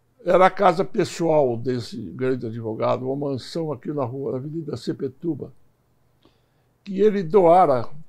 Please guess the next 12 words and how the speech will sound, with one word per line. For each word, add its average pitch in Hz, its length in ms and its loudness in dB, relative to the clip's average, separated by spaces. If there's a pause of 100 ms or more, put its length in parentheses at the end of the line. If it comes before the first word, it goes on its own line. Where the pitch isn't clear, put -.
por 135 160 -10
testamento 156 840 -6
que, 143 220 -12 (720)
depois 165 420 0
da 151 140 2
morte, 175 560 0
essa 147 260 -4
casa, 135 520 -4 (460)
ou 143 100 -10
a 123 40 -6
sua 196 380 0
residência, 131 760 -4